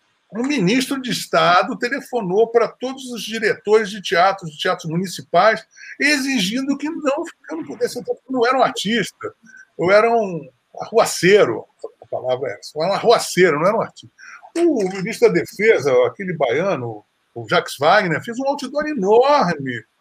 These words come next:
botando inimigo do povo, botou minha cara como inimigo do povo, com meu dinheiro, dinheiro público, fez um outdoor, botou assim, Lobão, inimigo,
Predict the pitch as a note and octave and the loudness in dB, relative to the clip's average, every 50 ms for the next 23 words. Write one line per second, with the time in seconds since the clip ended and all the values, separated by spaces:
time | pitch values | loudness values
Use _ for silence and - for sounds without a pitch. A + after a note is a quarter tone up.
0 | _ _ - - _ _ F#3 E3 G3 A3+ A#3 A#3 A3+ A3 G#3 A3 C4 C4 C4+ A3 | _ _ -20 -20 _ _ -6 -2 -2 0 0 0 0 2 2 2 2 2 0 -2
1 | G#3+ F3 D#3+ G3 A3 A3+ A3 A3 G3+ - B3+ C4 D4+ B3 - A#3 A#3+ B3+ - A3+ | -4 -4 2 2 2 4 4 0 -2 -2 -2 -2 -2 -2 0 2 0 2 0 -6
2 | A#3+ A#3+ A#3+ B3 C4 C4 B3+ A#3+ A#3+ G#3+ E3+ - - F#3 G#3+ A#3 G#3+ D#3 D#3 D#3+ | -8 -6 -6 -4 -4 -4 -2 -2 -4 -6 -8 -6 -2 4 6 6 6 6 2 -4
3 | - - - - G3 F3+ B3 C#4+ D4+ C4 B3 A#3 F#3 F3 A3+ B3 G#3+ F3 A3+ A#3 | -8 -14 -8 -4 -2 0 0 0 -2 -4 -4 -2 -2 2 2 2 4 4 2 2
4 | - - - F#3+ G3+ A#3 B3 B3 A#3+ A#3+ - _ B3+ B3+ G3+ G3+ G3+ G3+ G#3 F3+ | 0 -4 -4 -2 -2 -2 -2 -4 -8 -10 -10 _ -10 -8 -6 -6 -6 -6 -8 -8
5 | D3+ D#3+ F3+ G3+ G#3+ - A#3+ - - D3+ - - D#3+ E3+ F3+ C#3+ B2+ E3+ F#4+ G#3 | -6 -2 2 2 2 2 0 -6 -8 -12 -14 -12 -8 -6 -6 -4 -4 -4 -6 -4
6 | G#3 G#3 G#3+ G#3+ G#3+ | -6 -8 -8 -10 -12